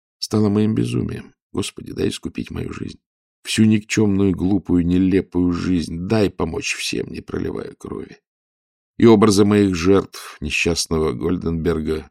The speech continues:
убитого Филёра. И проклятая женщина, без которой я уже не могу. Господи, научи!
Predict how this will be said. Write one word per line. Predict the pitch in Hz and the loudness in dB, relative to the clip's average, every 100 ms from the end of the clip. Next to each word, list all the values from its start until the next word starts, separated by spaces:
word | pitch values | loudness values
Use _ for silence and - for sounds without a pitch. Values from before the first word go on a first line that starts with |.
| _ | _
убитого | 78 76 87 87 82 80 | -6 -2 -2 0 -2 -2
Филёра. | - 71 - - - - _ _ _ _ _ _ _ _ _ _ _ - | -6 -8 -6 -8 -10 -16 _ _ _ _ _ _ _ _ _ _ _ -20
И | - | -16
проклятая | - 82 - 87 - - - 82 | -8 -8 -8 -10 -10 -10 -8 -6
женщина, | 82 82 82 - - - - - - | -6 -8 -10 -6 -4 -4 -8 -14 -12
без | - 76 | -10 -8
которой | - - 78 78 | -6 -4 -2 0
я | 78 | 0
уже | 78 | -2
не | 85 | -4
могу. | - - 52 50 - _ - | -6 -6 -6 -6 -10 _ 0
Господи, | 95 - 85 | 0 2 2
научи! | 98 104 92 - - - | 4 4 2 -2 -4 -8